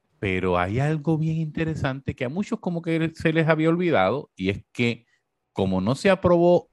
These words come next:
eh, los cambios en el, en el código electoral y la ley electoral, pues lo que prevalece es una ley que ya estaba, que continúa en vigor, que decía que había que reducir las juntas de inscripción permanente en los municipios, ¿verdad?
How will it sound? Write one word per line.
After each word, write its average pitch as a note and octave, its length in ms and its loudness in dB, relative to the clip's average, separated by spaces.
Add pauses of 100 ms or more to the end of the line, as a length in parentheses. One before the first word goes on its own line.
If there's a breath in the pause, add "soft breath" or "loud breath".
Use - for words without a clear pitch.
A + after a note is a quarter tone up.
(160)
eh, B2+ 300 2
los A#2 180 2
cambios C3+ 580 0
en A2+ 200 -4
el, G#2 360 -2
en F#2 160 -6
el F2 120 -6
código A2 300 2
electoral A#2 960 2
y F2+ 60 -6
la D2 140 -4
ley E2+ 120 0
electoral, A#2 580 4 (540 soft breath)
pues A2+ 340 2
lo A2 220 4
que A2+ 100 2
prevalece B2 640 4
es E3 200 0
una A#2 260 -2
ley B2+ 180 0
que A#2+ 160 -4
ya F#2+ 120 -2
estaba, G#2+ 460 0
que G2 80 -12 (220)
continúa F2 340 -4
en G#2+ 60 -2
vigor, E3 440 6
que A2+ 100 -2
decía G2+ 220 0
que D3 60 0
había A2+ 160 4
que A#2+ 100 0
reducir B2+ 460 -2
las A#2 200 0
juntas C#3+ 400 -6
de B2 60 -6
inscripción A2+ 420 -10
permanente B2 440 -6
en A#2 60 -2
los G2+ 120 0
municipios, E2 680 -6
¿verdad? - 280 -8